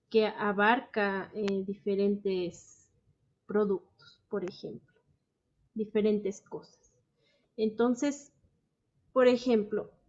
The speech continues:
en Cuba usted no puede encontrar una Coca-Cola.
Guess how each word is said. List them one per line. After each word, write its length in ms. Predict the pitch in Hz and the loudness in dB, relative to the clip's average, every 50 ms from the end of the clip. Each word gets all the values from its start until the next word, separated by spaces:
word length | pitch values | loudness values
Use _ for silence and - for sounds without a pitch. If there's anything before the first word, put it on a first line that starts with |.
| - _ - | -20 _ 2
en 220 | 233 220 226 220 | 4 4 4 2
Cuba 760 | 220 - - 311 311 302 262 208 214 214 214 226 226 - - _ _ _ _ _ _ - | 0 -2 -2 0 0 2 2 2 2 2 2 0 -2 -6 -12 _ _ _ _ _ _ -8
usted 300 | 233 226 - - 226 220 | -8 -6 2 4 4 4
no 160 | 214 208 214 | 4 2 2
puede 200 | 220 233 240 233 | 2 4 6 6
encontrar 520 | 226 214 - 208 208 202 208 202 202 202 | 4 4 2 0 0 0 0 0 0 2
una 240 | 202 202 202 190 - | 2 2 0 0 -2
Coca-Cola. 720 | - 185 - 202 196 202 - 262 277 262 214 208 - - | -6 -8 -6 -6 -6 -4 -2 -2 0 0 -2 -4 -8 -16